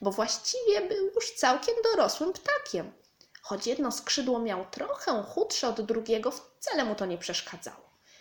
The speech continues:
Czekał niecierpliwie, kiedy jego tata zrobi zwiat, czy wiatr jest dobry na jego pierwszy lot.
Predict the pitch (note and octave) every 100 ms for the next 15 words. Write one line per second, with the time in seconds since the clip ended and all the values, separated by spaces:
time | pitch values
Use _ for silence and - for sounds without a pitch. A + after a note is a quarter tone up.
0 | - - F3 E3 F#3 F#3+ F#3 - F#3+ -
1 | F#3+ F#3+ G3+ G3+ F3+ F#3 F3+ F#3+ F#3+ F3+
2 | F#3 F3+ F3+ F3 F3+ F3 F3 F3+ - -
3 | - - - F#3 E3+ E3 C#3+ F3+ D3+ -
4 | F3+ F#3 E3+ E3+ E3+ D3+ D#3+ E3 E3 F3+
5 | E3 - - E3+ - -